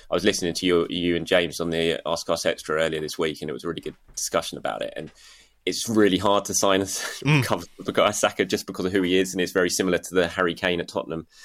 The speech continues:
Speaker 1: thing. And there are options, like James said. I think Gabriel Jesus is potentially a really good option over there if needed. Um, even Havertz can play there, Trossard. There is options, but I think defensively, when you look at it, that is the one area of this squad that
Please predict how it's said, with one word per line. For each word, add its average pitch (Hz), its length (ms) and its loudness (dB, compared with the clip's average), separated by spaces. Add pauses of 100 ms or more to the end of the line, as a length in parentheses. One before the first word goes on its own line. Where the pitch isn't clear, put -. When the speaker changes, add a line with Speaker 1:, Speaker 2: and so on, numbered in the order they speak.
(600)
Speaker 1:
thing. 90 360 2
And 92 240 2
there 101 100 8
are 95 200 6
options, 85 380 0
like 87 120 2
James 87 280 2
said. 87 180 2
I 80 40 2
think 80 180 -4
Gabriel 82 260 0
Jesus 85 440 0
is 78 80 -12
potentially 80 440 -4
a 80 40 -4
really 80 160 -4
good 87 140 -4
option - 260 -2
over 80 160 0
there 80 180 2
if - 140 -6
needed. 82 320 -2 (600)
Um, 80 300 -2
even 80 200 -2
Havertz 82 360 0
can 78 120 -8
play 78 200 0
there, 73 140 0
Trossard. 71 360 -6 (160)
There 101 160 4
is 95 120 4
options, 82 400 0
but - 200 2
I - 100 0
think 92 220 -8
defensively, 87 560 0
when 82 120 -2
you 82 80 -2
look 80 160 -6
at - 80 -8
it, - 100 -6
that - 180 2
is - 100 -10
the 87 80 -2
one 85 200 2
area 82 240 4
of 76 60 -4
this 80 140 -4
squad 82 360 0
that - 180 0